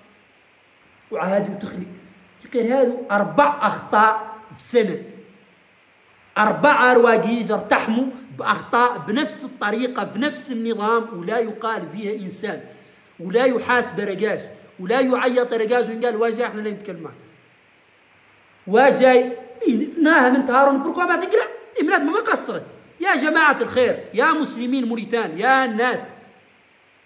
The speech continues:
يا الناس، منطقي، من المنطقي، لأن مخلوق الله تنقتل بهذه الطريقة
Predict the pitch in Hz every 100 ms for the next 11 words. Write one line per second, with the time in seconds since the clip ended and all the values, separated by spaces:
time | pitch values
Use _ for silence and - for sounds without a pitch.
0 | _ _ _ - 196 277 285 226 254 233
1 | - - - - - _ _ _ _ _
2 | _ 190 277 330 269 165 123 - - -
3 | 160 190 240 220 285 269 - - - -
4 | - 165 214 208 226 226 254 254 226 214
5 | 165 - - - - 262 - - 220 165
6 | 233 - 214 214 -